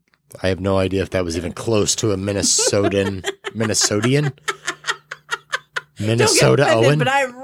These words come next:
Speaker 2: really gonna mess up your whole thing.
Speaker 1: Uh, middle North American accent. 'Cause I don't even know if it would be Minnesotan, Min-, Minnesotan. Min-,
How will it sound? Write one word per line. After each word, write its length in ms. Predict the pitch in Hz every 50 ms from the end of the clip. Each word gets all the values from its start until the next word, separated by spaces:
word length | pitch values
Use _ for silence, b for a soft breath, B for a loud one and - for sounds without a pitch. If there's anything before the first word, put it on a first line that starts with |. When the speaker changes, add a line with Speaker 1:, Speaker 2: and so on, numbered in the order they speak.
| 277
Speaker 2:
really 320 | 294 302 302 294 277 277 277
gonna 200 | 269 262 254 254
mess 300 | 240 233 226 226 220 226
up 160 | 233 214 -
your 180 | 214 226 233 226 -
whole 680 | 214 226 233 240 233 233 226 220 214 214 214 202 190 202
thing. 560 | 202 196 190 180 180 165 135 180 175 139 - 381 - _ _ _ _ _ - - _ _ _ 403 - _ _ _ B B 587 605 B B B _ _ _ _ _ _
Speaker 1:
Uh, 180 | - 113 113 110 98 -
middle 720 | 104 110 123 139 143 135 143 143 143 139 139 127 - - - -
North 800 | 117 120 127 131 131 127 127 123 110 - b b b b b b b b b b b b b _ _ _
American 840 | - 127 120 120 120 123 123 123 117 113 - - 117 107 101 98 98 -
accent. 600 | - 110 104 101 - - - 110 101 92 87 - _ _ _ _ _ _
'Cause 200 | - 104 104 101 101
I 120 | 104 110
don't 140 | 113 117 117
even 200 | 117 110 107 107
know 220 | 107 110 113 113 110
if 100 | 98 110
it 80 | 110
would 160 | 107 107 104 98
be 120 | 107 101
Minnesotan, 880 | 90 90 98 107 107 92 - - - 101 107 120 135 143 139 139 139 131
Min-, 300 | 120 117 117 117 123 - - 98
Minnesotan. 1160 | 101 104 104 98 87 - - 101 104 117 127 123 - 151 147 147 143 143 139 135 117 113 -
Min-, 320 | 110 117 117 113 107 110